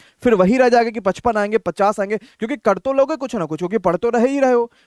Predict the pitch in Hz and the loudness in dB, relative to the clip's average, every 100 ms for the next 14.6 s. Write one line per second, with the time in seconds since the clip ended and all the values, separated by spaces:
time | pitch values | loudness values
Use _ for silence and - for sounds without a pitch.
0 | - 233 208 220 - 262 294 190 233 269 | -2 -2 -2 -6 -4 -2 -2 0 0 0
1 | 285 254 262 247 269 180 170 247 165 120 | 0 -2 -4 -2 0 0 -2 -4 -6 -8
2 | 110 _ - 294 240 220 202 180 190 233 | -14 _ -4 0 2 0 0 -2 -2 -4
3 | 208 190 170 - 143 139 240 214 160 160 | -2 -2 -4 -4 -4 -2 0 0 0 -2
4 | 214 151 135 131 120 117 123 _ _ 143 | -2 -4 -6 -10 -12 -14 -20 _ _ -4
5 | 180 185 143 156 247 220 180 185 - 151 | -2 -2 -2 0 0 2 0 0 -4 -6
6 | 160 160 196 143 160 190 170 139 165 151 | -6 -10 -8 -10 -8 -6 -4 -2 -4 -8
7 | - 156 135 147 214 170 _ _ _ _ | -10 -10 -6 -4 -4 -6 _ _ _ _
8 | _ _ 175 214 202 190 190 170 190 214 | _ _ 0 2 2 2 2 2 2 2
9 | 220 190 196 202 202 185 220 196 180 180 | 2 0 0 0 0 0 0 0 0 0
10 | 175 208 208 - 277 247 269 285 262 247 | -2 -4 -6 -10 -6 0 0 2 2 0
11 | 220 240 214 220 208 - 190 202 185 185 | -2 0 2 2 0 -4 -4 -2 -2 -4
12 | 208 202 185 202 165 175 185 160 156 170 | -4 -4 0 0 2 -2 0 -2 0 -2
13 | 131 139 135 127 113 123 135 131 135 131 | -2 -2 -4 -6 -6 -6 -6 -6 -10 -8
14 | 123 127 127 117 113 | -8 -8 -10 -14 -16